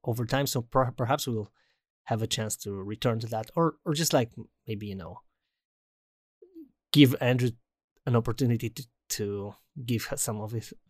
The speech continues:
some of his thoughts once he returns, just in an, another episode. Don't know, but today we'll just have a loose chat.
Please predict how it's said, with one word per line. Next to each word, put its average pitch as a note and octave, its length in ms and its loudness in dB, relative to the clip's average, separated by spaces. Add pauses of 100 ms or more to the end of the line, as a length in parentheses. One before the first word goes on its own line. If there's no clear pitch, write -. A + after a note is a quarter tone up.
some - 260 -6
of G#2+ 100 -2
his A2 260 -4
thoughts - 540 -2 (420)
once A2 180 2
he A2 80 -2
returns, G#2 520 -6 (400)
just A2+ 200 0
in G#2+ 80 0
an, G2+ 140 -6 (680)
another G#2 260 -2
episode. G2 420 -10 (540)
Don't A2+ 140 0
know, G2 140 0
but C#3+ 240 -4
today E3 260 6
we'll C3+ 220 2
just B2+ 200 -2
have G#2+ 140 -8
a G#2 140 -8
loose A#2+ 260 -2
chat. G#2 360 -4